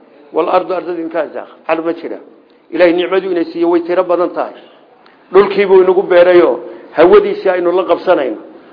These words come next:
Madarkii baa liinoo keeni, dhulkii baa nabaad iyo raashin inoo soo bixin.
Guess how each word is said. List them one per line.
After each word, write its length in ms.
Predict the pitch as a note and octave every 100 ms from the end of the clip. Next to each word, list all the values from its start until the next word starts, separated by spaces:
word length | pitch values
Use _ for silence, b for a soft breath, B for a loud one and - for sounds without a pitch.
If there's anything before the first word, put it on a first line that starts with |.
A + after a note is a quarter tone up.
| B
Madarkii 440 | D#3 F3+ F3+ F#3 F#3
baa 120 | F3+
liinoo 320 | E3+ F3 F3+
keeni, 320 | F3 E3 D3
dhulkii 340 | C#3+ F3+ F3+ F#3+
baa 120 | F3
nabaad 300 | E3+ F3 E3
iyo 160 | D#3+ E3
raashin 280 | E3 D3+ E3
inoo 140 | E3 E3+
soo 180 | E3 D#3
bixin. 240 | C#3 C3